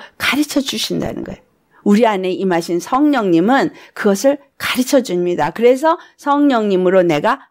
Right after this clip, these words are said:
충만해져야 되는 거예요. 우리가 "성령이 임하소서", 성령이 임하셔서 방언을 말하고 무슨 은사가 나타나게 해서 성령이 임하는 것으로 생각을 하고 착각을 하고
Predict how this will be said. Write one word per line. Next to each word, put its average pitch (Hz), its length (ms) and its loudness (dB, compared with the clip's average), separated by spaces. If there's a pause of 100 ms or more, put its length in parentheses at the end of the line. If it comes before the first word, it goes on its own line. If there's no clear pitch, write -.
충만해져야 - 840 -8
되는 - 220 -18
거예요. 185 160 -20 (500)
우리가 226 320 4
"성령이 262 640 2 (100)
임하소서", 214 840 0 (180)
성령이 269 480 0
임하셔서 220 640 0 (120)
방언을 208 440 2
말하고 180 420 0
무슨 196 240 -2
은사가 277 380 4
나타나게 214 560 -2
해서 196 180 0 (140)
성령이 269 500 0
임하는 214 420 2
것으로 185 520 0
생각을 269 560 0
하고 214 180 -2
착각을 302 480 -2
하고 202 220 -2